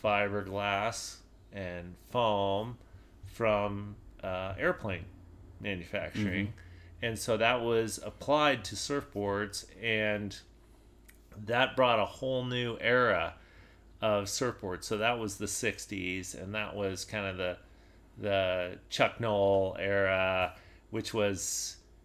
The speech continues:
Speaker 1: you know, ended up going from Manhattan Beach, which is a suburb of Los Angeles,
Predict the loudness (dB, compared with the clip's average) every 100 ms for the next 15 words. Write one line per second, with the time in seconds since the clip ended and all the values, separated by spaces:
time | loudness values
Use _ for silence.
0 | -14 -4 0 2 2 -2 -2 0 2 4
1 | 4 2 0 0 -2 -4 -4 -4 -4 -2
2 | -2 -2 -4 -2 -2 -2 -6 -4 -6 -4
3 | 0 2 2 0 -2 -4 -4 -4 -2 -2
4 | -6 -6 -6 -6 -4 -4 -6